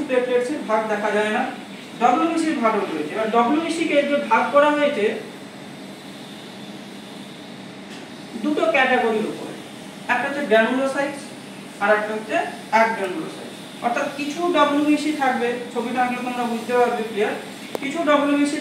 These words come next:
থাকবে যার মধ্যে granulus, অর্থাৎ ওর মধ্যে যে cytoplasm রয়েছে,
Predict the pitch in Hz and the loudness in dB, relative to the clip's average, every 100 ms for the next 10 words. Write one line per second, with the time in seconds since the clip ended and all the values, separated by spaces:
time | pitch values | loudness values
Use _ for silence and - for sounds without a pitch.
0 | 269 240 202 233 - - - 196 233 254 | 2 2 2 0 -2 -8 -8 4 6 6
1 | 262 220 220 247 269 294 277 - - 220 | 4 2 4 6 8 8 8 4 0 -2
2 | 226 254 247 233 254 254 262 262 262 233 | 0 0 0 -2 -2 -4 -4 -2 2 2
3 | 285 285 277 277 269 247 226 196 247 | 2 0 2 2 2 4 4 4 0